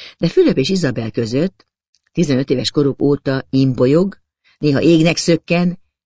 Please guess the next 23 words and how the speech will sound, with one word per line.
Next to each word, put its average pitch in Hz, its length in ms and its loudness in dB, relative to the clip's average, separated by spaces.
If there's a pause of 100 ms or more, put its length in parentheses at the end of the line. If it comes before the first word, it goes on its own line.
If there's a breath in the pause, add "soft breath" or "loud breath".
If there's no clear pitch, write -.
néha 123 300 -2
gyűlöletbe 131 580 2
csap - 260 -4
át 170 360 -6
ez 160 160 -2
a 156 40 -2
házas - 420 -4
élet. 95 340 -8 (500 loud breath)
A - 120 -8
király 208 300 2
csüng 254 380 2 (160)
feleségén, 123 580 -4
szereti, 127 420 -2
tiszteli, 113 400 -4
csodálja, - 720 -4 (260)
de - 120 0
megcsalja, - 760 -6 (300 soft breath)
s - 80 -10
alapjában 131 440 -2
véve 147 240 -2
nem - 200 -4
törődik - 440 -10
vele. 120 340 -14